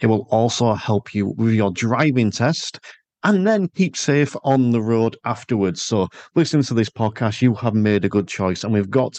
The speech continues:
another theory test question for you in just a moment. But before we do that, I just want to give a shout out to the sponsor of the show,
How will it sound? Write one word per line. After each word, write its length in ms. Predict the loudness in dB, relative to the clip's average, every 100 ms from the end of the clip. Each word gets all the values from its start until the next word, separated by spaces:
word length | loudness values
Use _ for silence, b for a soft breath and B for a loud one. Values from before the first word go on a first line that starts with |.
| -6
another 640 | -2 2 2 2 2 0 B B _
theory 300 | -2 0 0
test 300 | 0 -4 -4
question 400 | -2 -2 2 0
for 180 | 2 2
you 240 | 4 2 2
in 160 | 2
just 320 | 4 0 0 0
a 20 |
moment. 460 | 2 4 2 0 B B B B 0
But 220 | 0 0
before 400 | -2 0 0 0
we 80 | 0
do 220 | 0 0
that, 180 | -2 -4
I 80 | -8
just 200 | -6 -2
want 100 | 0
to 60 |
give 100 | 0
a 60 | -2
shout 180 | -2 0
out 200 | 0 0
to 100 | 0
the 100 | 0
sponsor 720 | -2 0 0 0 -4 -4 -4 -2
of 240 | -6 -2
the 80 | -4
show, 360 | -2 0 0